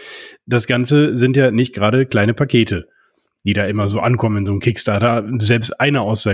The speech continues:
ausgeliefert wird. Und, ähm, ich hatte ja schon das große Vergnügen, dass ich schon mal bei euch, äh, gewesen bin, ähm, zum Zocken und zum Quatschen. Und, ähm, da habt ihr mir verraten, dass ihr eine ganz coole Lösung gefunden habt, wie ihr das mit den Paketen denn macht, weil das sind ja jetzt auch nochmal irgendwie Verpackungskosten,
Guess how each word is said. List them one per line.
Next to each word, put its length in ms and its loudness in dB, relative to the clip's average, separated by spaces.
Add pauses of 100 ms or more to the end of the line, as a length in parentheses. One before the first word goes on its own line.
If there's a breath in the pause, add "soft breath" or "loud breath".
(140)
ausgeliefert 580 -4
wird. 180 2
Und, 300 -2
ähm, 320 0
ich 120 -4
hatte 120 2
ja 100 2
schon 160 -2
das 160 0
große 280 -2
Vergnügen, 480 2
dass 120 0
ich 140 -2
schon 140 -2
mal 120 2
bei 300 0
euch, 340 -2
äh, 140 -4
gewesen 400 2
bin, 400 2
ähm, 460 0
zum 360 -2
Zocken 500 2
und 220 -2
zum 180 -2
Quatschen. 560 -2 (640 loud breath)
Und, 540 2
ähm, 240 0
da 120 2
habt 140 -2
ihr 60 4
mir 120 2
verraten, 400 0
dass 120 4
ihr 80 4
eine 140 4
ganz 280 -2
coole 260 2
Lösung 440 4
gefunden 440 0
habt, 160 0
wie 100 2
ihr 60 4
das 160 2
mit 120 0
den 120 2
Paketen 400 0
denn 160 0
macht, 220 -4
weil 100 0
das 140 0
sind 160 2
ja 60 6
jetzt 140 0
auch 80 0
nochmal 280 2
irgendwie 220 0
Verpackungskosten, 1120 -2